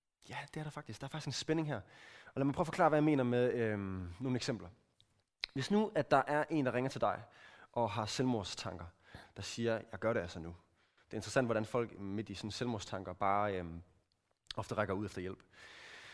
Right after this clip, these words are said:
<clears throat> Øhm, lad os sige, at du kommer hjem til personen. Personen har, øh, sine piller liggende, som han skal tage for at begå sit selvmord. Du tager pillerne,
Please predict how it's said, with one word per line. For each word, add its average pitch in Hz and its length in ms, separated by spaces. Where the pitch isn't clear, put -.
<clears throat> 170 540
Øhm, 131 260
lad 120 60
os 131 80
sige, 180 400
at 127 80
du 127 60
kommer 135 260
hjem 170 140
til 147 100
personen. 123 540
Personen 131 280
har, 113 320
øh, 110 180
sine 110 300
piller 147 500
liggende, 135 420
som 104 200
han 98 220
skal - 180
tage 131 220
for 104 440
at 90 60
begå - 160
sit - 140
selvmord. 139 420
Du 113 60
tager 170 180
pillerne, 127 340